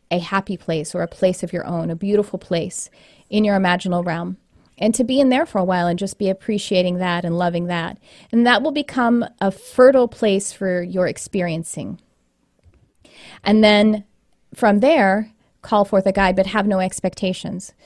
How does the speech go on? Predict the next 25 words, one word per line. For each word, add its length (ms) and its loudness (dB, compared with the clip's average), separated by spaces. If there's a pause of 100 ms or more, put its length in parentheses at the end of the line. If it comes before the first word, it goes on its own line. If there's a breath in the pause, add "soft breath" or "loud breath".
(180 soft breath)
So 240 0
when 160 2
I 100 2
first 320 -2
went 160 2
in 240 2
and 100 -2
I 60 -2
was, 220 -2
I'd 160 -2
already 160 2
had 180 -2
my 140 -2
happy 260 -2
place, 380 -4
and 60 -2
I 40 0
was 140 -4
like, 120 -4
"I 60 -4
have 160 -4
the 80 0
intention 400 -2
of 80 -2
meeting 460 -2